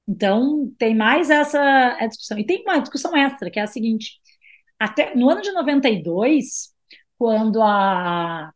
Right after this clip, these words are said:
Convenção Americana de Direitos Humanos, Pacto São José da Costa Rica, que o pessoal apelida, ela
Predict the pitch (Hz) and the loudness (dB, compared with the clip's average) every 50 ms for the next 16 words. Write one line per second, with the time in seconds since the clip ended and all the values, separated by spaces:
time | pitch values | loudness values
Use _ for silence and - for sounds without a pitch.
0 | _ - 220 208 214 208 262 233 240 220 233 233 240 233 226 233 220 208 202 - | _ -6 -4 -2 -2 -2 -2 -2 -2 -2 -2 -2 -4 -2 -2 -2 -4 -4 -6 -10
1 | 269 240 165 202 208 202 190 - - 208 190 190 185 170 156 - 202 202 - - | -12 -8 -6 -4 -4 -4 -4 -4 -4 -2 -2 -2 -2 -4 -6 -4 -6 -6 -6 -4
2 | 214 196 170 196 196 196 - 202 185 - 208 170 196 180 - 180 - - - 190 | -6 -4 -2 -2 -2 -2 -2 -6 -8 -6 -6 -6 -6 -6 -8 -12 -14 -12 -12 -8
3 | - 202 180 175 - 202 185 175 170 147 143 - _ _ _ _ - _ _ _ | -6 -6 -6 -6 -6 -6 -4 -4 -6 -8 -10 -18 _ _ _ _ -20 _ _ _
4 | _ _ _ _ _ - 208 190 202 202 196 | _ _ _ _ _ -8 -4 -4 -2 -4 -4